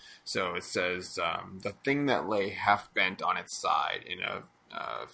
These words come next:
fetid pool of greenish yellow ichor and tarry stickiness was almost nine feet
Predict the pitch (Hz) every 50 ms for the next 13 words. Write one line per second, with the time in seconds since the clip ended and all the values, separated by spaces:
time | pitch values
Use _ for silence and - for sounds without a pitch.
0 | - - - 113 113 110 110 101 - - - 104 95 92 92 90 92 92 92 92
1 | - - - 98 95 98 98 98 98 - - 95 92 90 90 92 87 - 87 87
2 | - - 80 - - - - - - - - 98 92 90 92 95 101 104 - -
3 | - - - - - - - - - - - - - - 87 98 98 95 95 -
4 | - 101 95 92 90 95 101 104 104 101 - - 104 101 95 -